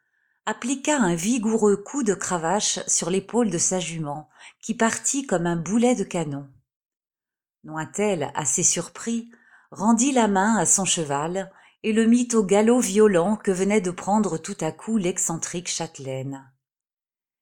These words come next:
L'allée était large et droite, mais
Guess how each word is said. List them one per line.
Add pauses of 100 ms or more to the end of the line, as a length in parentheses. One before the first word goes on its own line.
(160)
L'allée
était
large
et
droite, (500)
mais